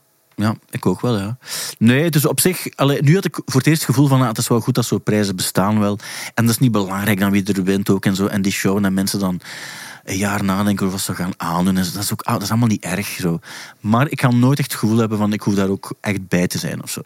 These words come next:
Terwijl ik ga, ik ga, het is niet dat ik niet, niet graag buiten kom of zo. Maar ik denk dat ik misschien ook een beetje hetzelfde gevoel. Ik heb op die kastade ook me wel geamuseerd. En, en je komt dan mensen tegen. En in dit geval zeg, kom je dan, ik, ik ken daar ook veel volk. Dus op zich, dat wel.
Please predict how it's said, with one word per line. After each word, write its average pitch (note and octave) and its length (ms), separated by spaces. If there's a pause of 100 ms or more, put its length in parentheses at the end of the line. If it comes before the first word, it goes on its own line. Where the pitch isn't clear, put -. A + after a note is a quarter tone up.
Terwijl A#2+ 220
ik - 60
ga, D#3+ 200
ik - 160
ga, B2 140
het A#2 140
is - 60
niet D3 100
dat A#2+ 120
ik G2+ 80
niet, - 160
niet G2 120
graag F2+ 200
buiten B2 280
kom - 180
of - 80
zo. - 220 (220)
Maar A2 140
ik A#2 80
denk C#3+ 140
dat C#3+ 100
ik C3+ 100
misschien C#3+ 220
ook E3+ 60
een F3 60
beetje D3+ 140
hetzelfde D#3+ 300
gevoel. C#3+ 140
Ik - 260
heb - 120
op D#3 80
die D3+ 100
kastade C#3+ 340
ook B2+ 80
me C#3+ 60
wel C3 120
geamuseerd. G#2+ 500
En, G2+ 220 (340)
en A2 240
je G#2 100
komt A2+ 160
dan A2 120
mensen A2 260
tegen. G#2 320
En G2+ 120
in G2 100
dit F#2+ 140
geval G2 220
zeg, G2 260
kom G2 160
je F#2+ 60
dan, F#2 200
ik, - 200
ik - 120
ken A#2 140
daar A#2+ 120
ook A#2 120
veel A2 220
volk. A2+ 360
Dus G#2 120
op - 140
zich, B2 280
dat A2 240
wel. G2 180